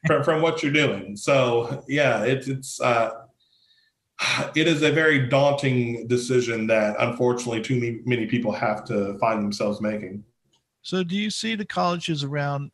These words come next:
Speaker 2: around, uh, the country,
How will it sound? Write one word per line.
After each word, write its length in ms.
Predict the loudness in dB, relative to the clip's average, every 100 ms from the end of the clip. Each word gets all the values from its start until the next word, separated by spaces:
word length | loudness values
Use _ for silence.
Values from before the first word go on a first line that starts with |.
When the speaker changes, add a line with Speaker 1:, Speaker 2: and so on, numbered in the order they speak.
| -10
Speaker 2:
around, 480 | -6 -4 -4 -6 -10 _ _ _ -20 -20 _
uh, 240 | -10 -8 -8 -12 -12
the 80 | -6
country, 580 | -4 -4 -4 -6 -6